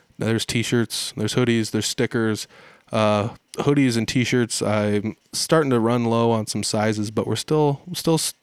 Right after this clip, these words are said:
kinda s-, slowly trickling those babies out there. So if you want one of those, that's the best place to go to get one. Um, this month, it's almost over, but this month on the Patreon channel, if you,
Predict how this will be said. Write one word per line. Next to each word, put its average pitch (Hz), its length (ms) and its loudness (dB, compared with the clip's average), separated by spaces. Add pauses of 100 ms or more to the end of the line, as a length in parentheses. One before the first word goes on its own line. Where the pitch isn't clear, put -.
(100)
kinda 139 220 0
s-, 123 120 -6 (400)
slowly 139 440 2
trickling 127 480 0
those 120 180 0
babies 113 380 2
out 107 220 -2
there. 95 140 -2
So - 120 -2
if 120 100 -2
you 147 80 2
want 165 180 4
one 160 120 4
of 139 80 2
those, 135 180 4
that's 120 160 0
the 127 80 -2
best 113 380 -2
place 117 260 0
to 110 80 -4
go 104 180 0
to 101 80 -2
get 104 200 -2
one. 104 340 0 (460)
Um, 98 560 0
this 135 180 2
month, 113 420 0 (340)
it's - 120 -8
almost 135 320 0
over, 110 340 4
but 104 360 -2
this 127 200 0
month 113 240 -2
on 107 140 0
the 101 80 -6
Patreon 107 540 -2
channel, 104 400 -4
if - 160 -8
you, 98 480 -2